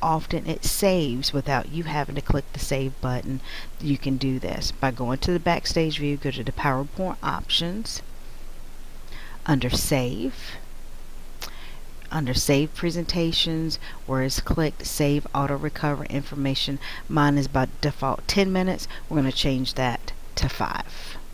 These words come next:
And click OK. And that takes us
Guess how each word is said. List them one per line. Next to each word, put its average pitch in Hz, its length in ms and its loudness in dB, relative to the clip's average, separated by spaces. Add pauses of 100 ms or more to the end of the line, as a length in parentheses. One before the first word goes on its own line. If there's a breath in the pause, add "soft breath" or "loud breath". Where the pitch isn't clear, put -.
(3000)
And 139 140 -2
click 127 260 6
OK. 240 280 -2 (1800)
And 156 100 8
that 160 240 4
takes - 320 2
us 151 220 2